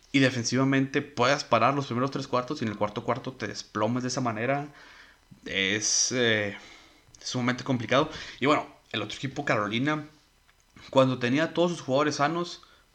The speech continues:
pierde dos partidos. Cuando se lastima su mejor jugador, Christian McCaffrey, ganan los siguientes dos juegos. Eh, y le ganan a, a equipos,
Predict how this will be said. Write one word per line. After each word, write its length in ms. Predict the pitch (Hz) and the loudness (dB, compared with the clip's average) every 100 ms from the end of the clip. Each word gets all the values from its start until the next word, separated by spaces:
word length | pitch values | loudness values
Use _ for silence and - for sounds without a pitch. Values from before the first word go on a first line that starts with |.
| _ | _
pierde 400 | - 139 147 156 147 | 2 4 6 4 2
dos 160 | 147 | 0
partidos. 580 | 135 127 165 170 165 - | -4 -2 -2 -2 -4 -12
Cuando 260 | - 120 113 | -2 0 0
se 120 | 123 | 0
lastima 360 | 107 - 151 160 | -2 0 0 0
su 140 | - | -2
mejor 300 | 117 104 143 | -4 -2 -4
jugador, 380 | 139 147 139 139 | 0 2 2 0
Christian 260 | 147 147 143 | -4 -4 -4
McCaffrey, 480 | 131 151 151 160 160 - - _ _ - | 0 -2 -2 -6 -8 -18 -20 _ _ -2
ganan 380 | 113 120 127 | 4 4 4
los 120 | 120 110 | -2 -4
siguientes 320 | 110 110 113 | -6 -6 -8
dos 140 | 104 | -8
juegos. 400 | - 92 - - - - - - _ _ - | -6 -8 -10 -18 -20 -20 -20 -20 _ _ -6
Eh, 440 | 110 107 101 98 - - - - _ _ _ | -2 0 0 -2 -6 -20 -20 -20 _ _ _
y 120 | - 127 | 0 4
le 100 | 107 | 6
ganan 240 | 127 170 | 4 4
a, 180 | 143 113 | 4 4
a 60 | |
equipos, 1000 | 107 113 120 147 147 113 - - - - | 2 0 -2 2 2 2 -2 -8 -10 -14